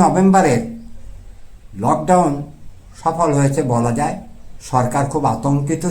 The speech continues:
ছিলেন, যথেষ্ট ব্যবস্থা নিয়েছিলেন, পুলিশ, বিজেপি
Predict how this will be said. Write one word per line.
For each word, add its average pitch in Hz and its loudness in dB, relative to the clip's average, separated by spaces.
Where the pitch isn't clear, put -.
ছিলেন, 175 -4
যথেষ্ট 113 -4
ব্যবস্থা 113 -4
নিয়েছিলেন, 160 -4
পুলিশ, 131 2
বিজেপি 131 2